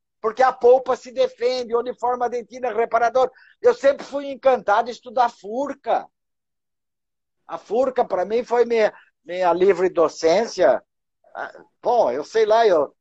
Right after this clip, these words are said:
pesquisei tanta furca. É, eu, eu abri mais de quatrocentas furcas, lixei, medi, vi, tudo.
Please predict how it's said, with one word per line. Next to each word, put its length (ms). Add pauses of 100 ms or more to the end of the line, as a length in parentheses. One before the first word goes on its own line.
pesquisei 500
tanta 420
furca. 640 (640)
É, 340 (220)
eu, 260
eu 180
abri 300
mais 280
de 80
quatrocentas 840
furcas, 560
lixei, 720
medi, 680
vi, 420 (340)
tudo. 580